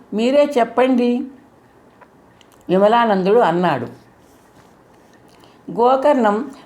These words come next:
పశ్చిమ సముద్ర తీరాన ఉన్న పవిత్ర శైవ క్షేత్రం. ఆకాశగంగను గోకర్ణం వద్ద భూమికి తీసుకురావడానికి భగీరథుడు తపస్సు చేశాడు. "గురువుగారు, గోకర్ణం అనే పేరు ఎలా వచ్చింది?"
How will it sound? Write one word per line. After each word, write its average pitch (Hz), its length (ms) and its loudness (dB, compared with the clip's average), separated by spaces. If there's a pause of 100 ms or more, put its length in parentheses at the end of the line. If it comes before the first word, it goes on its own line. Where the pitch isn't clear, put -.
(120)
పశ్చిమ 214 380 2
సముద్ర 226 420 0
తీరాన 196 760 0
ఉన్న 185 180 -2
పవిత్ర 220 480 -2
శైవ 220 340 0
క్షేత్రం. 160 520 -6 (1700)
ఆకాశగంగను 214 1040 0 (200)
గోకర్ణం 220 520 0
వద్ద 190 200 0
భూమికి 214 420 0
తీసుకురావడానికి 175 1200 0 (380)
భగీరథుడు 226 580 0
తపస్సు 220 420 -6
చేశాడు. 151 560 -4 (600)
"గురువుగారు, 233 840 0 (340)
గోకర్ణం 277 560 0
అనే 247 200 -2
పేరు 220 300 0
ఎలా 196 260 2
వచ్చింది?" 226 840 -2